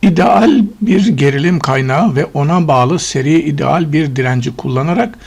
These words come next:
I S akımının sıfır miliamper ile iki yüz yirmi beş miliamper arasındaki değerleri için geçerli bir devre modeli oluşturalım denmiş.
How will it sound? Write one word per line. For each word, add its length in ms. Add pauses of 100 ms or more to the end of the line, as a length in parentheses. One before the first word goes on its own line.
(440)
I 180
S 320
akımının 540
sıfır 440
miliamper 720
ile 280
iki 240
yüz 280
yirmi 280
beş 220
miliamper 580
arasındaki 800
değerleri 540
için 360
geçerli 540
bir 240
devre 260
modeli 360
oluşturalım 720
denmiş. 460